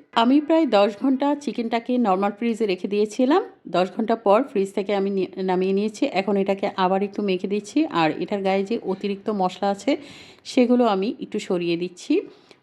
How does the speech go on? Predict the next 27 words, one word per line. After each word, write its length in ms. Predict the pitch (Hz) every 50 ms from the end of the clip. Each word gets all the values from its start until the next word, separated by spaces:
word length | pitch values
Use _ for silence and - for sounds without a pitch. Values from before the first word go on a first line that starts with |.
| _ _
অতিরিক্ত 400 | - 208 208 277 277 277 269 -
মশলা 380 | 320 294 285 277 277 - 285 277
যদি 300 | 262 277 262 247 277 262
গ্রিল 260 | - - 196 202 196
করার 280 | 196 208 220 220 226 233
সময় 340 | - - 254 233 226 233 240
চিকেনের 400 | - - - 208 202 202 202 196
গায়ে 220 | 196 190 196 196 196
থাকে 340 | - - 196 190 - 247 269
তাহলে 440 | 262 - 190 190 185 190 185 196 202
এই 340 | - - - 180 185 185 185
মশলাগুলো 540 | 175 165 175 - - 190 190 190 196 220
পুড়ে 300 | 226 - - 240 247 240
যাবে, 260 | 233 233 226 220 262 262
আর 160 | 233 185 170 170 -
পুড়ে 200 | 202 202 202 202
গেলে 200 | 202 220 240 262
চিকেনটার 460 | 254 - 208 - 180 185 - 190 196 196 -
টেস্ট 340 | 214 233 294 294 - - -
ভালো 180 | 208 202 202
লাগবে 280 | 208 208 208 202 196 247
না, 100 | 262 311 320
আর 140 | 240 196 190 196
তেতো 260 | - 220 214 - 214
তেতো 220 | 214 - 196 202 202
একটা 220 | 185 175 - - 175
ভাব 220 | 165 156 180 170